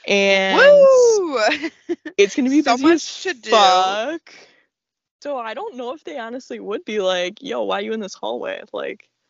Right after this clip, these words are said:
Speaker 2: Probably
Speaker 1: we're not
Speaker 2: not.
Speaker 1: causing drama downstairs like everyone else is.
Speaker 2: Yeah.
Speaker 1: I also think it's, uh, crazy to think, because I'm sure that none of these CrimeCon goers actually know about this,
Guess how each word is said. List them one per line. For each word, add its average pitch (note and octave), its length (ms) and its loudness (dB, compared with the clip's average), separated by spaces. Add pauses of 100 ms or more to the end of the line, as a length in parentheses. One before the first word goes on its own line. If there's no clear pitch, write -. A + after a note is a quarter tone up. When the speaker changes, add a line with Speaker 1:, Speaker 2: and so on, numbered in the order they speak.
(140)
Speaker 2:
Probably A#3+ 300 -6
Speaker 1:
we're F#3+ 120 -4
not A#3+ 160 4
Speaker 2:
not. D4 120 -12 (300)
Speaker 1:
causing G3 540 -2
drama F3+ 360 -8
downstairs F#3+ 720 -10
like F#3 140 -8
everyone F3+ 280 -6
else G3 240 -10
is. G3 480 -8 (460)
Speaker 2:
Yeah. G3+ 520 -8
Speaker 1:
I - 1300 -12
also G#3+ 200 2
think A#3+ 160 2
it's, A3 200 0
uh, F#3 260 4
crazy F#3+ 320 -6
to F3+ 100 -4
think, F3+ 240 -8
because F#3 400 -10 (160)
I'm E3+ 600 0
sure E3+ 360 -4
that F#3+ 160 -2
none E3+ 200 -10
of E3+ 80 -10
these F3 200 -10
CrimeCon F#3 680 -8
goers A3 520 0 (120)
actually F3+ 600 -6
know A3+ 500 -8 (280)
about B3+ 300 -4
this, C4 480 -2